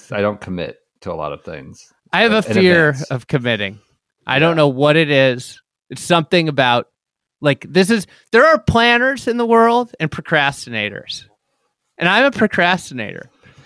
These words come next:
Speaker 2: Stephen Wade, who I met at one of our events, one time had a tweet that I've never resonated more with a tweet ever in my life. It was, he tweeted something like, you know, "My wife has been gone for the weekend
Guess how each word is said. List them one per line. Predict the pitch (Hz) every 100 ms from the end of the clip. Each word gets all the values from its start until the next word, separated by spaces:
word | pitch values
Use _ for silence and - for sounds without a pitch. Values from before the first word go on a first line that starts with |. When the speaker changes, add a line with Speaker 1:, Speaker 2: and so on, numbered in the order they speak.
| _
Speaker 2:
Stephen | - - 247 277 277
Wade, | 208 202 196 190 180 180
who | 170 175
I | 160
met | 151 180 175
at | 156 147
one | 156
of | 147
our | 147 135
events, | 123 143 143 - - _ _
one | 151 160
time | 185 175 151
had | 147
a | 131
tweet | - - 156 - _ _ _ -
that | 143 - 156 - 160
I've | 185 165
never | 196 202
resonated | 165 156 170 165 170 175 165 151
more | 139 143 147
with | 143 139
a |
tweet | - - 147 139 - _ -
ever | 135 139 143
in |
my | 127 117
life. | 113 117 113 139 _ _ _ _ _
It | -
was, | 143 151 135 120 - _ _
he | 170
tweeted | - 208 185 170
something | 196 180 202
like, | 175 151 143 _ _ _
you | 160
know, | 156
"My | 151
wife | 139 165 180 -
has | 165 -
been | 151 123
gone | 151 156 160 160
for | -
the | 131
weekend | 120 147 - 156 147 143